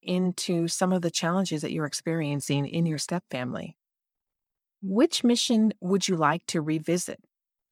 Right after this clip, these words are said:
Which mission do you have questions on? We'd love to hear from you. Just email us at hello at stepfamilypodcast dot com. So again, this is your permission for an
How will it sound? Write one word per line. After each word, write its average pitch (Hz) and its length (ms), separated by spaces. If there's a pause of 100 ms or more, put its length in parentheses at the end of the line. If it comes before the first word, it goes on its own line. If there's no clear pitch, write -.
(1300)
Which 233 300
mission 277 240
do 233 80
you 226 80
have 214 200
questions - 540
on? - 300
We'd 233 260
love 175 220
to 196 100
hear 214 220
from - 160
you. 135 160
Just - 300
email 254 360
us 147 240
at 170 160
hello 170 460
at - 140
stepfamilypodcast 208 1500 (120)
dot 143 280
com. 143 400 (840)
So 175 200
again, 160 340
this 190 260
is 240 220
your 240 320
permission 320 800
for 233 340
an 196 200